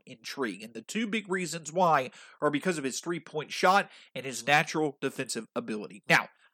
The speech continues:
I'm gonna be honest with you. When it comes to the three-point shot,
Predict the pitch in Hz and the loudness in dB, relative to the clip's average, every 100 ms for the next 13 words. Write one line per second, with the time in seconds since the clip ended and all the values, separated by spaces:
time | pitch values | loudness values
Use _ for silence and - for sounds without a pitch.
0 | - 202 277 226 208 185 160 - 120 104 | 4 6 6 6 8 8 6 0 -4 -6
1 | - _ 170 190 180 - 285 285 - 233 | -12 _ 0 0 2 4 6 4 0 2
2 | 196 - - - 156 190 190 - 170 127 | 0 -4 -16 -12 0 2 2 -2 -4 -2
3 | - 135 - | 4 4 4